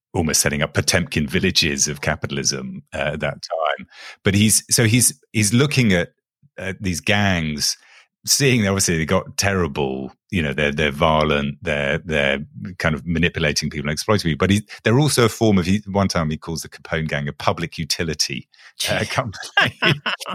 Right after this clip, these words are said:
Speaker 1: It seems as a kind of social welfare, but he's looking at them as forms of how do we, how do we take forms of self-organization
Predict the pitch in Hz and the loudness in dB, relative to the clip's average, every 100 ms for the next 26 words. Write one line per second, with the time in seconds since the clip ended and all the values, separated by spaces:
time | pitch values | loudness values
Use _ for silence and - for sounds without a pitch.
0 | 104 - 131 107 101 101 110 - 131 120 | -6 0 0 2 -2 2 2 4 4 2
1 | - 110 101 101 95 95 87 107 - - | 2 2 4 4 4 2 2 0 -2 -6
2 | 120 110 135 143 131 98 90 87 - - | -2 2 2 2 0 2 0 -2 -4 -2
3 | 107 113 101 78 - 113 135 127 - 113 | 2 4 2 -2 -2 2 2 0 0 0
4 | 143 127 - - 120 120 - 82 73 73 | 2 0 -4 -4 -2 -2 -6 -8 -6 -4
5 | - 76 - 73 69 69 90 - - 67 | -2 -4 -6 -10 -8 -4 0 0 -2 -6